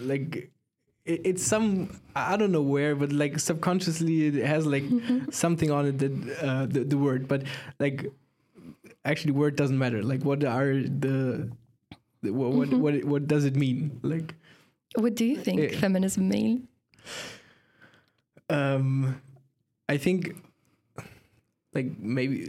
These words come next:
Speaker 1: just the movement that women have the same right as men, like,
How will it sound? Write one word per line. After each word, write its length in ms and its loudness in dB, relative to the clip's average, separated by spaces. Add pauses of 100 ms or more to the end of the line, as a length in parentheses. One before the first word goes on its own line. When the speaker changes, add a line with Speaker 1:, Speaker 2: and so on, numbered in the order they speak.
Speaker 1:
just 300 -4
the 80 0
movement 500 2
that 160 2 (360)
women 680 0 (640)
have 480 0
the 100 0
same 260 0
right 320 -2 (380)
as 140 0
men, 360 0 (400)
like, 280 -2